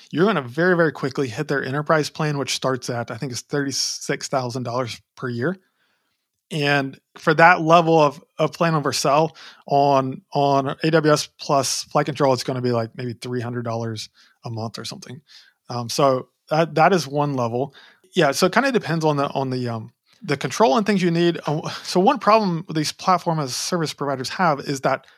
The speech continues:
they have a custom layer of infrastructure over top of A W S or G C P or whatever it is. And all their customers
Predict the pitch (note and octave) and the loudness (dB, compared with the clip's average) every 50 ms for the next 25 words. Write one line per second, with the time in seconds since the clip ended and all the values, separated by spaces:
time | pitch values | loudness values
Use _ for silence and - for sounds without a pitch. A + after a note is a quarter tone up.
0 | _ _ _ _ _ _ _ _ _ - C#3+ D3+ G#3 A#3+ C#4 C4 G3 - - - | _ _ _ _ _ _ _ _ _ -6 0 2 4 4 4 2 2 0 -2 -2
1 | - G#3+ - - G3+ F3 E3 E3 F3 D#3+ D#3+ D3 - - F#3 F#3+ - F#3 - - | -2 -2 2 2 2 2 4 4 4 4 4 2 0 -6 -6 -4 -2 -4 -4 -4
2 | D3 B2 - - - C3+ C#3 - _ _ _ _ _ _ _ _ _ _ _ _ | -4 -6 -6 -4 -6 -6 -6 -6 _ _ _ _ _ _ _ _ _ _ _ _
3 | _ _ _ _ _ _ - E3+ G#3 B3+ C4 A3 - - G3 F3+ F3 - E3+ D3+ | _ _ _ _ _ _ 4 4 6 6 4 0 2 4 4 4 4 4 2 0
4 | E3 D#3+ D3 D3+ C#3+ C3 C#3 C3 B2+ B2 A#2+ A#2+ A#2 - C#3 B2+ C#3 D3 C3 - | 0 0 0 0 0 0 0 0 0 0 -2 -2 -4 -4 -6 -6 -6 -6 -6 -6
5 | D3 B2+ - C#3+ C3 B2+ A#2+ B2 B2 A#2+ A#2 B2 A#2+ A2+ A#2 B2 - - - - | -6 -6 -6 -6 -4 -4 -4 -4 -4 -6 -4 -6 -6 -6 -6 -8 -10 -14 -14 -14
6 | _ _ _ _ _ _ _ _ - _ - F3 D#3 D#3+ - _ _ _ - F#3 | _ _ _ _ _ _ _ _ -18 _ -2 0 0 0 -2 _ _ _ 6 8
7 | F#3 G#3+ A#3 A#3+ A3+ G#3+ G3+ F#3+ - G3+ G3 - - E3 D3+ C#3 C3+ C3+ B2+ | 8 10 10 8 8 6 4 2 0 -2 -2 -2 -2 -4 -4 -4 -4 -6 -6